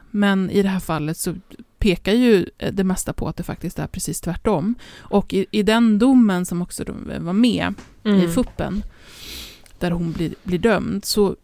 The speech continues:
Speaker 1: mer tycker jag än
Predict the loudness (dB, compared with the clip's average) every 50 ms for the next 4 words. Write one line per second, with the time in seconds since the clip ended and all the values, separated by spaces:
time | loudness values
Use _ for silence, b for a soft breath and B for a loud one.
0 | _ _ _ _ _ _ -20 -20 _ -20 -20 -20 _ _ _ -16 -14 -14 -14 _
1 | _ -2 2 2 4 6 6 6 6 6 4 4 4 2 0 0 0 0 0 0
2 | -2 -2 0 0 0 -2 -2 -2 0 0 0 0 0 0 -2 -4 -4 -6 -8 -10